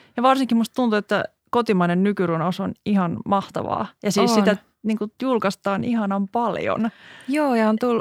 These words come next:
Speaker 2: on just kun on semmosia ihan runouteen keskittyviä kustantajia,
Speaker 1: Niin, nimenomaan,
Speaker 2: niin, niin se
Speaker 1: joo.
Speaker 2: on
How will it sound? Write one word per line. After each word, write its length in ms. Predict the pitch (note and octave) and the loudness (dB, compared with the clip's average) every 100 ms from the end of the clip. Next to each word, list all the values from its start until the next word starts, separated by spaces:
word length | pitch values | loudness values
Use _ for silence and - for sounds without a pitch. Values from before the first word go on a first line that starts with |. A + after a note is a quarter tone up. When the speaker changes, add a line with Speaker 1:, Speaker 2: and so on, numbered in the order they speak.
| A#3+ | 2
Speaker 2:
on 120 | B3 | 2
just 220 | A#3 - | 0 -2
kun 140 | - A3 | 0 2
on 140 | A3+ | 2
semmosia 360 | A3+ A3 A3 A3 | 0 0 2 2
ihan 160 | A3 | 2
runouteen 880 | A3+ A#3+ G#3+ F#3+ F3+ F3+ F3 E3+ E3+ - | 2 2 2 2 0 2 2 2 0 -2
keskittyviä 680 | F#3+ F3+ - F3+ - F#3+ G3 | -2 -2 -2 -6 -2 0 0
kustantajia, 760 | - A#3+ - F3 E3+ C4 A3 F#3+ | 0 -4 -2 -2 0 2 2 2
Speaker 1:
Niin, 120 | G3 | 2
nimenomaan, 440 | G3+ G3+ F#3+ F3+ | 4 2 2 2
Speaker 2:
niin, 160 | F#3+ F#3 | 2 0
niin 80 | F#3+ | 0
se 160 | F#3 | 2
Speaker 1:
joo. 100 | F#3+ | 2
Speaker 2:
on 200 | F#3 F3+ | 2 -2